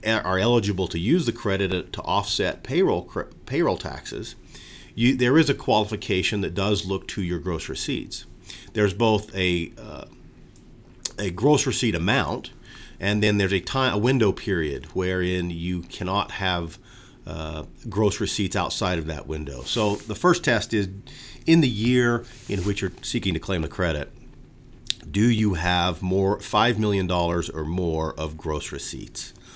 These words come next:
Now, gross receipts for these purposes are broadly defined.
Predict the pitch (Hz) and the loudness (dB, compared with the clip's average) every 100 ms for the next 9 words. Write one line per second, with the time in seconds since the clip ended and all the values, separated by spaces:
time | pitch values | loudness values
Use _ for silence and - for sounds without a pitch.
0 | - - - - - 90 90 131 - 98 | -20 -18 -18 -10 -2 0 2 2 2 0
1 | - 117 - - 101 95 87 - 101 95 | 2 0 0 0 2 4 2 -2 -4 0
2 | 127 139 - 95 82 80 82 82 85 - | 0 0 -2 -4 -2 -4 -2 -2 -2 -6
3 | - 92 82 90 92 104 98 78 - - | -4 -2 0 2 2 2 0 -4 -6 -4
4 | 82 71 64 - | -4 -6 -10 -14